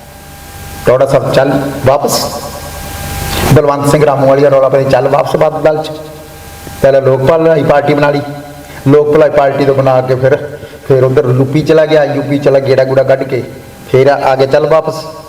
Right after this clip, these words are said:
ਬ੍ਰਹਮਪੁਰਾ ਜੀ, "ਚੱਲ ਵਾਪਸ।" ਬੀਬੀ ਜਗੀਰ ਕੌਰ ਜੀ, "ਵਾਪਸ।" ਤੇ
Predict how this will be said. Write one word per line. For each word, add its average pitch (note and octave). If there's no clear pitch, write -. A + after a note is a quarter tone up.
ਬ੍ਰਹਮਪੁਰਾ D3
ਜੀ, C3
"ਚੱਲ C#3
ਵਾਪਸ।" D3+
ਬੀਬੀ C#3
ਜਗੀਰ B2+
ਕੌਰ C#3+
ਜੀ, C#3
"ਵਾਪਸ।" C#3
ਤੇ C#3